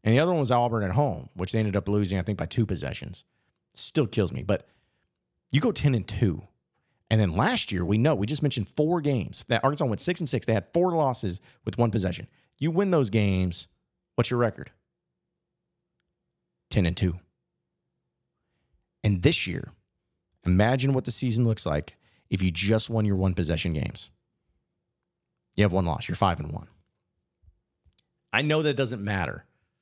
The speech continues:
because at the end of the day, it's about wins. But if you just find ways to do it,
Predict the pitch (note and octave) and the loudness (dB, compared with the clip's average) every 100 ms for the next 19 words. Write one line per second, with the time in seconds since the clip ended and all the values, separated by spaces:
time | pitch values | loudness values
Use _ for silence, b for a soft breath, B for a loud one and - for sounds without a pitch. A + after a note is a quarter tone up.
0 | _ _ _ _ _ - F#2+ F#2 C3 C#3 | _ _ _ _ _ -4 -2 2 2 2
1 | D#3 C3 - C3+ C#3+ F#3+ - - A2+ - | 2 0 -2 -4 0 -2 -2 -4 -6 -6
2 | _ _ _ _ _ _ _ _ _ _ | _ _ _ _ _ _ _ _ _ _
3 | _ _ _ _ _ _ _ _ _ B2+ | _ _ _ _ _ _ _ _ _ 0
4 | B2 A#2+ C#3+ A#3+ G3+ B2 E3+ E3 - - | 0 2 2 2 0 -6 -6 -6 -8 -4
5 | D#3 F#3 F3+ C#3+ A2+ D#3 E3 D#3+ - A#2 | -4 -4 -6 -6 -2 -2 -2 -4 -4 -4
6 | G2+ D#3 G#2 - | -2 0 -2 -4